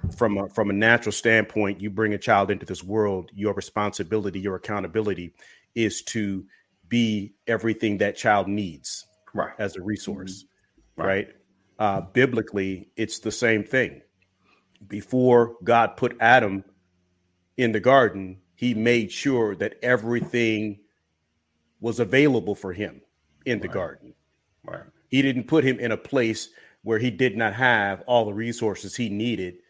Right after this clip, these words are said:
Speaker 1: to sustain him.
Speaker 2: Right.
Speaker 1: So that's
Speaker 2: Right.
Speaker 1: who we as fathers should be to our families, to our children.
Speaker 2: Right.
Speaker 1: You know, we have to be that resource. I'm not saying you give them everything, but
Speaker 2: Definitely.
Speaker 1: it's necessary for them to have everything that they need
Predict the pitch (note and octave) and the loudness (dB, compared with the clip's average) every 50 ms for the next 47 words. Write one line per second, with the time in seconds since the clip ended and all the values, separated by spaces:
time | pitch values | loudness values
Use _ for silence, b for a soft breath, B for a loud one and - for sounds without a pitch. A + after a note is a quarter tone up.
0 | _ _ _ _ _ _ - - A#2 G#2+ - A2 - - - C3+ C3 B2 G#2 F#2 | _ _ _ _ _ _ -8 -8 -6 -6 -4 -6 -4 0 0 0 2 0 -2 -4
1 | F2 D3+ - - - _ _ _ _ _ _ _ _ _ _ - - - - - | -8 -12 -18 -20 -20 _ _ _ _ _ _ _ _ _ _ -18 -12 -12 -12 -12
2 | - - _ _ _ - - A2+ G2 F#2 B2 B2+ C3 - - - C#3 B2+ A#2+ G#2+ | -12 -18 _ _ _ -2 0 0 4 6 8 8 8 6 2 -4 -4 -4 -2 -2
3 | A2+ C3 C3+ B2 A2 A2+ G#2 - - - B2 C3+ C3+ B2+ A2 G#2+ G#2 - - - | 0 0 2 4 4 2 2 0 2 4 6 6 6 6 4 0 -4 -4 -6 -8
4 | A2+ F#2 E2+ F2 G#2+ G#2 G2 F#2+ - - - A#2 G#2+ G#2+ G#2 G2+ G2+ G2+ - B2 | -8 -8 -6 -6 -6 -6 -6 -8 -12 -10 -8 -6 -4 -2 -2 -2 -2 -2 0 0
5 | B2 B2 G#2+ G2 F#2 F2 - - A#2+ G#2 G2+ G2 F#2+ - - C#3 B2 G#2+ E2 E2+ | 0 0 -2 -4 -8 -10 -10 -6 -4 -2 -2 -2 -4 -4 -2 -2 -2 -2 -4 -8
6 | D#2+ - - - _ _ _ _ _ _ _ _ _ - F#2+ F2 E2 F2+ G#2 G#2+ | -18 -20 -20 -20 _ _ _ _ _ _ _ _ _ -4 -4 -4 -4 -4 -6 -4
7 | G#2 G2 A2+ G#2 A2 A#2+ A2+ - - G2 E2+ A2 B2 A#2+ G#2+ G#2 F#2+ F2 G#2 A#2+ | -4 -4 -2 2 4 4 4 4 0 -4 -2 0 0 2 2 0 -2 -2 -6 -6
8 | B2+ A#2 - G2+ E2+ - - - G2+ G#2+ A#2 B2 B2+ B2 A#2+ A2+ - - B2 A#2+ | -6 -6 -6 -8 -8 -8 -8 -4 -2 0 2 4 4 4 2 2 0 0 0 0
9 | A2 A2+ A#2 F#2 - - B2+ D#3+ B2+ G2+ A2+ G#2 A2 - G#2 G#2 F#2+ G2 F#2 - | 0 -2 -4 -4 0 4 4 4 4 4 0 -2 -2 -2 -6 -6 -6 -8 -10 -10
10 | G2 F#2+ F#2+ G2 F#2+ b b b b b - - G#2 G2 - - B2+ A#2+ - - | -10 -10 -10 -10 -12 b b b b b -4 -4 -4 -4 -2 -4 -4 -4 -2 -2
11 | A2+ A2+ A#2 A#2 - A#2 - - A#2 A2+ A2 - - G#2 G2 G#2+ G#2 G#2+ G2+ A#2+ | -2 0 0 -2 -2 -2 0 2 2 2 2 0 -2 -2 -2 -2 -2 -2 2 4
12 | A#2 A2 G#2 G2+ - A#2 A2+ G#2 A2+ A2 - A2+ G#2+ G2 F#2 A2 G#2+ - F#2+ G2 | 4 4 4 2 0 -4 -4 -4 -4 -4 -4 -4 -4 0 -2 -2 -2 -2 -4 -4
13 | G#2+ G2+ G2 G#2 B2+ C3+ G#2 D#2+ - - | -4 -2 -2 -2 -2 -2 -2 -4 -10 -20